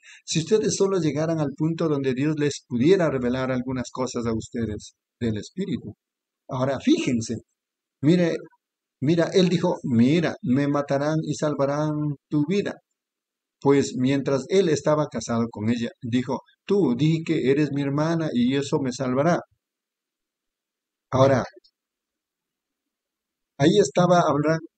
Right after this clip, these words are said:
yendo allí y ahí estaba Sara, la abuelita. Ustedes saben, caminando, y Abimelech dijo, "Oh, es una belleza, esa es la que yo quiero, una abuela." No, eso suena necio,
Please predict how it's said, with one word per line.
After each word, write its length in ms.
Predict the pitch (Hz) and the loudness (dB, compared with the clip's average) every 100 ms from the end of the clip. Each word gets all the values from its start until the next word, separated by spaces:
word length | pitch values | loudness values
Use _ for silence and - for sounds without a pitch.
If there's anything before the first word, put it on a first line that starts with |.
| _ _ | _ _
yendo 340 | - 165 170 160 | 0 2 4 2
allí 380 | 139 139 175 170 | 0 0 -2 -2
y 180 | 143 147 | -4 -2
ahí 440 | 135 143 220 226 - - _ | -2 0 0 -2 -4 -16 _
estaba 340 | 131 - 139 131 | -8 -4 -2 0
Sara, 340 | 151 135 110 - _ | 0 0 -2 -8 _
la 160 | 131 | -4
abuelita. 440 | 156 180 208 - - - _ _ | 0 0 0 -2 -8 -20 _ _
Ustedes 340 | - 185 127 | -6 -2 -2
saben, 280 | 120 117 110 | 0 0 0
caminando, 600 | 127 127 135 160 165 135 120 | -2 -4 -2 -2 -2 -4 -4
y 180 | 143 - | -4 -4
Abimelech 560 | 127 160 185 175 151 147 | -6 -2 -2 -2 -2 -2
dijo, 220 | 143 - - | -4 -8 -6
"Oh, 320 | 156 202 208 208 | 2 4 4 4
es 260 | 202 170 | 4 2
una 220 | 196 190 | -2 0
belleza, 500 | 170 160 214 196 - 117 _ _ - | 0 2 4 2 0 -12 _ _ 0
esa 240 | 165 151 | 0 2
es 100 | 139 | 0
la 120 | 139 | -2
que 140 | 135 131 | -2 -2
yo 120 | 127 | -2
quiero, 360 | - 180 185 - _ _ _ _ _ _ | 0 0 0 -4 _ _ _ _ _ _
una 160 | 156 151 | 2 4
abuela." 360 | 156 190 - - _ _ _ | 2 0 -2 -8 _ _ _
No, 460 | 117 156 202 135 151 | 2 4 2 2 0
eso 220 | 151 214 | -2 -4
suena 320 | - 110 98 | -4 -6 -4
necio, 440 | 107 147 180 - | 0 2 0 -2